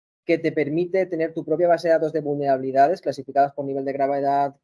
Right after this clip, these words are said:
descripción, recomendación, todo eso. Y lo que te permite es dar de alta a distintos clientes, en caso de que tú seas un autónomo,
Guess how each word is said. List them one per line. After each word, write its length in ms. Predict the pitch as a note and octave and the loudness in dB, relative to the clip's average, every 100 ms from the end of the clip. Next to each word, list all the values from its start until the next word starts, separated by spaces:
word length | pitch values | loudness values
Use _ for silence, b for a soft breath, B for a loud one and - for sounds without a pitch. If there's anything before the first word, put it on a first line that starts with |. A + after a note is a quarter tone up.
| _ | _
descripción, 640 | C#3 - C3+ D3 C#3+ C#3+ | -20 -16 -12 -6 -4 -4
recomendación, 1040 | C#3 C#3 C#3 C#3 C3 - C#3+ C#3+ C#3+ C#3+ C#3+ _ _ _ - | -6 -8 -8 -6 -8 -6 -2 0 -2 -6 -14 _ _ _ -10
todo 220 | C#3+ D3 | -4 -2
eso. 320 | D#3 G#3 A#3 b b b b _ _ - | -2 -6 -8 b b b b _ _ -2
Y 160 | F#3 F3+ | 2 4
lo 180 | F3 | 4
que 120 | F3 F3 | 2 0
te 100 | E3+ | 0
permite 380 | E3+ F#3 F#3+ | 0 -2 -2
es 80 | F#3 | 0
dar 180 | F3+ F3+ | 0 0
de 160 | F3+ F3+ | 2 2
alta 240 | F3+ F3+ | 2 0
a 40 | |
distintos 720 | D#3 C#3 - D3+ D#3 D#3+ D#3 - | -2 -4 -8 -10 -4 -4 -4 -6
clientes, 680 | D3 C#3+ F3 G#3+ F#3 F#3 | -8 -2 0 0 -2 -2
en 80 | D3 | -2
caso 200 | C3 D#3 | -2 -2
de 120 | C#3+ | -4
que 60 | - | -6
tú 120 | - D3+ | -8 -8
seas 160 | C#3+ | -6
un 60 | C#3+ | -8
autónomo, 600 | C3 F3+ F3+ D#3+ F3+ | -2 0 2 0 -4